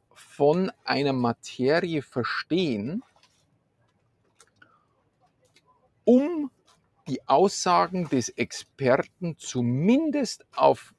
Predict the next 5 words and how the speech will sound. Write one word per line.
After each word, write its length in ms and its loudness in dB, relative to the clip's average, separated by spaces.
gute 560 -2
Plausibilität 1080 -2
überprüfen 560 -8
zu 160 -20
können? 340 -14